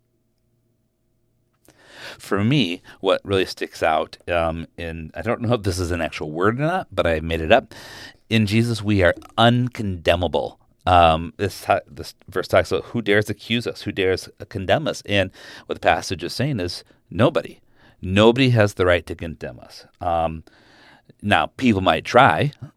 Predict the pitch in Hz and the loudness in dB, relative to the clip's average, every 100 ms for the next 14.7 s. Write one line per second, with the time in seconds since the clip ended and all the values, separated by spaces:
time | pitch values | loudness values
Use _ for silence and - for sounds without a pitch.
0 | 98 95 87 87 87 87 87 _ 92 85 | 4 6 6 4 0 -6 -12 _ -8 -8
1 | 80 85 85 - 90 - 85 87 - - | -4 -2 -2 -6 -10 -2 -2 -4 -10 -20
2 | _ 98 85 85 - - 87 90 - - | _ -6 0 0 0 2 4 4 0 -10
3 | - - 87 82 85 82 85 85 82 87 | -8 0 0 0 -6 -4 -2 -2 -4 -2
4 | 90 82 87 101 - 87 85 - 85 85 | -2 -2 -4 -8 -12 -12 -10 -10 -4 -2
5 | 85 82 - 82 85 85 82 92 85 139 | -2 -6 -4 -4 -4 -6 -8 -8 -6 -6
6 | - - - - 85 - 82 80 78 82 | -8 -20 -16 -10 -8 -6 -6 -6 -6 -8
7 | 80 71 85 92 95 101 92 104 - 82 | -8 -6 -6 -6 -6 -6 -6 -8 -8 -12
8 | 76 80 71 - 92 78 - - - - | -12 -12 -12 -8 -4 -4 -6 -20 -20 -20
9 | - _ - 92 90 85 76 78 _ _ | -20 _ -2 4 4 4 -4 -14 _ _
10 | _ _ - - _ - 107 - - 110 | _ _ -20 -20 _ -18 -10 -8 -2 6
11 | 104 104 101 - - - - 98 95 82 | 8 8 4 -4 -10 -14 -8 -2 -2 2
12 | 87 87 85 87 85 - 87 76 73 - | 4 2 2 0 0 -4 -6 -4 -6 -12
13 | _ - - 90 90 92 90 92 80 82 | _ -18 -10 0 0 0 -4 -4 0 -2
14 | 82 78 - - 78 76 | 0 -4 -6 -12 -10 -10